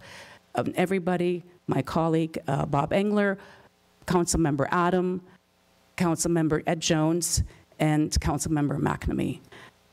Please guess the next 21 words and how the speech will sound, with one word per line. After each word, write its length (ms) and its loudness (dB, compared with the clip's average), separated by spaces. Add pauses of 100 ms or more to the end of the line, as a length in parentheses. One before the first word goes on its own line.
So 380 2
with 300 0
that, 400 0 (240)
I 100 2
would 180 0
like 240 0
to 200 2
go 180 0
back 400 0
to 240 2
Councilmember 720 0
Al 220 2
Adam, 500 0
just 260 -2
in 100 -2
case 320 -2
he 100 -4
has 200 0
something 300 -2
to 140 -4
say 360 -2